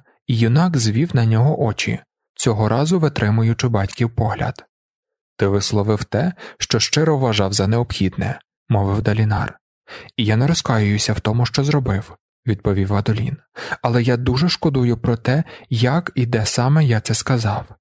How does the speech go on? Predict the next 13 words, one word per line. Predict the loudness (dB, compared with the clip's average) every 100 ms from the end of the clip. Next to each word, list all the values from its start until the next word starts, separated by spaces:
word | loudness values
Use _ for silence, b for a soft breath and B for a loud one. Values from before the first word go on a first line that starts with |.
| _ B B -4
Такого | 0 2 2
більше | 0 0 0
не | 0
повториться". | 0 -2 -2 -4 -2 -4 -6 -10 _ _ _ _ _ _ _
Великий | 0 0 0 -2
князь | 0 0 0
кивнув, | 0 0 0 -2 -4 -18 _ B B 0
і | 2
на | 2
цьому | 2 0 2
інцидент | 0 0 2 2 2
був | 2 0
вичерпаний. | 0 -2 -2 -4 -4 -4 -6